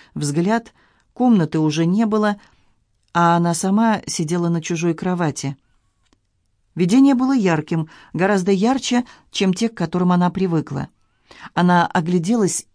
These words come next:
и поняла, что находится в комнате Лоррейн. Увидела худую фигуру, которая поспешно шагала по коридору. Она знала, что если к ней прикоснуться,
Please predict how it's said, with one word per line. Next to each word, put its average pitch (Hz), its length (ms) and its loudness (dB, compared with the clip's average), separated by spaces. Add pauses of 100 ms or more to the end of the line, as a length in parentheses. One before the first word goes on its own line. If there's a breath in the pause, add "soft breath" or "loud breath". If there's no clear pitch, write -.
и 175 220 0
поняла, 180 400 0
что - 160 -6
находится 170 480 -2
в - 80 -12
комнате 185 440 0
Лоррейн. 165 500 -2 (640)
Увидела 151 420 0
худую 160 360 0
фигуру, 233 420 -2 (260 loud breath)
которая 208 360 -2
поспешно 202 520 -4
шагала 190 380 0
по 185 100 -6
коридору. 185 640 0 (420 soft breath)
Она 202 280 0
знала, 208 400 2
что 170 160 -6
если 170 260 -2
к 156 80 -8
ней 175 160 0
прикоснуться, 208 720 -2